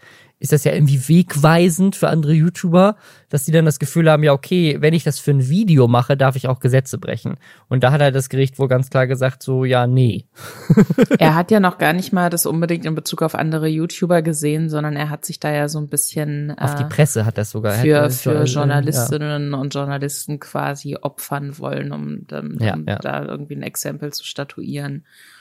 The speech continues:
Speaker 2: oder so. Aber das ist ja eine Diskussion, die gibt's im Medienbereich sowieso schon seit längerem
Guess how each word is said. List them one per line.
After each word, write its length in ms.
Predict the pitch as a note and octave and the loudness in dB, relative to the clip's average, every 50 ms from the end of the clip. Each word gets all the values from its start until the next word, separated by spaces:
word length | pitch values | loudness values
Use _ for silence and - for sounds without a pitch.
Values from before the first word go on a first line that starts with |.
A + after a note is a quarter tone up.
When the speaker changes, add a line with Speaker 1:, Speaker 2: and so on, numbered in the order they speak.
| _ _ _ _ _ _ _ _ _ _ - _ | _ _ _ _ _ _ _ _ _ _ -14 _
Speaker 2:
oder 320 | - C#3+ D3 D3 C#3+ C#3+ C#3 | -4 -2 -2 -2 -2 -4 -6
so. 360 | C#3+ C#3+ C#3+ C#3+ C#3+ C#3 C#3+ - _ _ - | -6 -8 -6 -6 -6 -8 -8 -12 _ _ -4
Aber 200 | - C#3+ C#3+ D3 | -2 -2 -2 -2
das 160 | - D3+ D3 | -4 -4 -6
ist 140 | D#3 D3+ - | -6 -4 -4
ja 60 | D3+ | -4
eine 160 | D3+ D3+ D3+ C#3+ | -4 -2 -4 -4
Diskussion, 500 | D3+ D3 - - D#3 D3 D3+ D3 C#3+ D3 | -6 -8 -8 -8 -8 -6 -6 -6 -6 -6
die 80 | D#3+ | -6
gibt's 220 | D#3 D3 - - - | -6 -6 -6 -6 -6
im 80 | D3 | -6
Medienbereich 600 | C#3+ C#3+ C#3 D3+ D3 C#3+ D3+ C#3 C#3 C3+ C#3 C3+ | -6 -6 -4 -4 -4 -4 -4 -4 -4 -4 -4 -6
sowieso 320 | - D3 C#3 C3+ - D3 C#3 | -8 -10 -12 -10 -8 -8 -8
schon 160 | - D#3+ D3+ | -6 -6 -4
seit 220 | D3+ D3 C#3+ C#3 | -4 -4 -4 -4
längerem 600 | C#3 C#3 C#3 C#3+ D3 D3 D3 D3 D3 D3 D3 D3+ | -6 -8 -6 -6 -6 -6 -4 -4 -4 -6 -6 -8